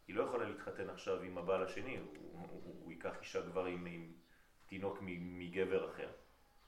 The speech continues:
אז צריך, זה נקרא המתנה ג' מדרגות, כדי להתנתק טוטלית מהראשון ולהתחבר לשני. לכן כשיצאנו ממצרים, יצאנו באיזה חודש? ניסן. אז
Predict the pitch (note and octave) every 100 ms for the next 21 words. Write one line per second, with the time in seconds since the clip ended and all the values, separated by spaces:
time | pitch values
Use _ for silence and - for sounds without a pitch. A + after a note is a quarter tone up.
0 | - - - - - - - - G2 -
1 | G2 C3+ - - - - G2 G#2+ G#2+ A2+
2 | A2+ G#2+ - G2 A2+ C3 G#2 A#2 A2+ G2
3 | F#2+ - - - - - - G2 F#2+ F#2
4 | F#2 D3 - - - - - - F#2 F#2+
5 | G#2 G#2 G2 F#2+ - C3 A2 - B2+ D3+
6 | B2 G#2+ F#2+ F#2+ C3 D#3+ E3 - - -
7 | G#2 G2+ - F#2 G2+ - E2+ - - -
8 | - - - - - - - - - -
9 | A2+ A2+ G#2+ F#2+ A#2 G#2+ G2 F#2 - G2+
10 | B2+ D#3 - G2+ G2+ G#2 F#2+ F#2+ G#2+ G#2
11 | G#2 G#2 G#2+ G#2 - - - - - -
12 | - - F2 - G2+ - G#2+ F#2 - -
13 | - - F#2+ E3+ C#3